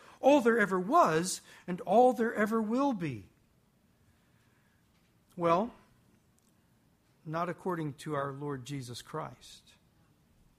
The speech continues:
What Jesus is saying is that, one, there is a Father.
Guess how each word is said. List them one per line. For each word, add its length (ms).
What 180
Jesus 540
is 120
saying 420
is 320
that, 280
one, 480
there 380
is 280
a 100
Father. 600